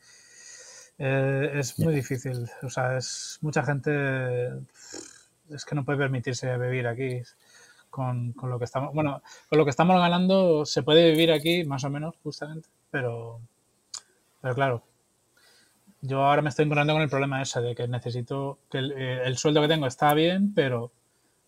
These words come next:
Speaker 1: ahora, mm, mi familia está creciendo, entonces necesito un sitio más grande para vivir
Speaker 2: Ya.
Speaker 1: y, hostia,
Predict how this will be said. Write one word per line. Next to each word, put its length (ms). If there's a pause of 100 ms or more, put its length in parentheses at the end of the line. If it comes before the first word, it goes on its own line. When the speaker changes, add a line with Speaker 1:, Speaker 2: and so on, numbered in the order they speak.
Speaker 1:
ahora, 500 (200)
mm, 580
mi 100
familia 320
está 160
creciendo, 440
entonces 400
necesito 360
un 100
sitio 200
más 140
grande 360
para 180
vivir 260
Speaker 2:
Ya. 60 (120)
Speaker 1:
y, 160
hostia, 400